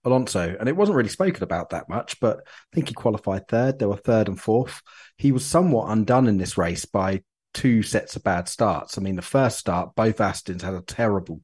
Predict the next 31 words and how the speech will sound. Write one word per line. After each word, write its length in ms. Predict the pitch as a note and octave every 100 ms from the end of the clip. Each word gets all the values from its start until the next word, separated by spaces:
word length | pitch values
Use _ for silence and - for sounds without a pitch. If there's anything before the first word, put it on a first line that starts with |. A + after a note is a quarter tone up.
| -
getaway. 480 | G2 F#2+ - F2+ - _ _ _ _ _
Uh, 380 | G2+ G2 G2 G2
Alonso 360 | A2 A2+ A2 A2
managed 240 | G2+ G2+ -
to 40 |
get 120 | G2+
a 20 | F#2
better 320 | A2+ - A2+
getaway 540 | F2+ - F#2 F2 E2+
in 260 | F2+ F#2 F2+
the 180 | F2 E2+
second 340 | G#2 - D#2
start, 360 | - C#2+ D#2 -
whereas 520 | F2+ E2+ E2+ D#2+ - _ -
Stroll 300 | - F#2+ F#2
got 220 | F2 -
another 340 | G2 F#2 D#2+
terrible 400 | - F#2 D#2+ D#2+ E2
getaway 500 | F2 F#2 D2+ C#2+ - - - _ _ -
and 120 | F2+
dropped 180 | G2+ -
back 160 | F2+
down 180 | B2 D#2+
to 100 | -
seventh. 500 | - A2 B1+ - - - - _
So 260 | - G#2+ G#2
to 160 | -
come 280 | - D#3 D3+
back 500 | C#3+ A#2+ A2+ - - _ _ _ _ _ -
to 420 | A2 G#2 G2+ - _ _ _ _ _
fifth 480 | - B2 G2 - -